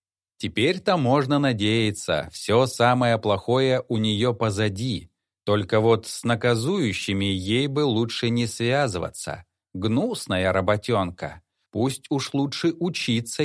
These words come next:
идёт. Грамоты не знает, зато дар есть. Наставник Михаил рассказывал, что в университет одарённых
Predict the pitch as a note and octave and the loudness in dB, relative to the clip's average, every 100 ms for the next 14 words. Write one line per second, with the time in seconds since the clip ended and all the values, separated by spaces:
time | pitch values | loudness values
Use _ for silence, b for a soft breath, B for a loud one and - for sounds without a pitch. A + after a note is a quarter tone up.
0 | D3+ B2+ G#2 C#2+ - - _ _ - D#2+ | -2 0 -2 -2 -8 -20 _ _ -8 0
1 | G#2 F#3+ D#4 B3+ F#3 C#3 G#2+ G2+ E2 B1+ | 2 2 0 0 0 0 0 0 0 -4
2 | - _ _ - D#2+ F#2 F2 G2 F#2+ E2+ | -12 _ _ -10 -2 -2 0 0 0 0
3 | G2 A#2+ F3 C#3+ G2 G#2 E2+ - - - | 0 2 0 -2 -4 -2 -4 -6 -18 -20
4 | B B - G2+ - B2 A#2 A2 G#2+ A#2 | B B -2 -2 0 2 2 2 -2 -2
5 | A2 A2+ A2 C3+ A2+ A#2 - B2+ C3+ G2 | -2 0 0 2 0 0 -2 0 0 0
6 | F2+ F2 - B - - A#2+ A2+ G#2 G#2+ | 0 -2 -4 B -12 -2 2 4 4 2
7 | A#2 A#2 A2+ - A#2+ G#2+ F#3 - G#2+ G#2 | 0 2 0 -2 -4 -2 -4 -2 -4 0
8 | A#2 C3 A#2 E2+ D2 - | 0 0 0 -2 -6 -12